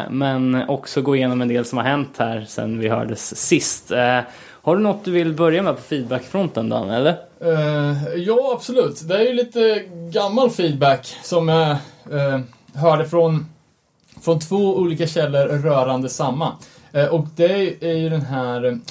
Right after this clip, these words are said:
Speaker 2: A F I-videon vi snackade om. Eh,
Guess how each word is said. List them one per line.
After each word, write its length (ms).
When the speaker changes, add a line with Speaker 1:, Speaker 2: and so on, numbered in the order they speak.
Speaker 2:
A 220
F 80
I-videon 720
vi 80
snackade 380
om. 160
Eh, 340